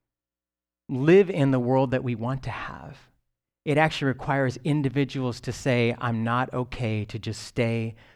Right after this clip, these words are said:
the way I am." Now, what you may not have realized is that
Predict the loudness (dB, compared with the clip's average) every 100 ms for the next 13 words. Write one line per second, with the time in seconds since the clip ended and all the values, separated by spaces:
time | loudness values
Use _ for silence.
0 | _ -4 -2 -2 -2 -4 -8 -18 _ _
1 | _ -8 -8 -8 -14 -18 -20 _ _ _
2 | _ _ _ _ _ _ _ _ _ _
3 | _ _ _ _ _ _ _ _ _ _
4 | _ _ _ _ _ _ _ _ _ _
5 | _ _ _ _ _ _ _ _ _ _
6 | -20 _ 4 8 8 6 6 6 4 2
7 | 2 6 8 8 6 4 4 6 6 4
8 | 0 -6 -20 _ _ _ _ _ _ _
9 | -20 0 2 6 8 8 6 0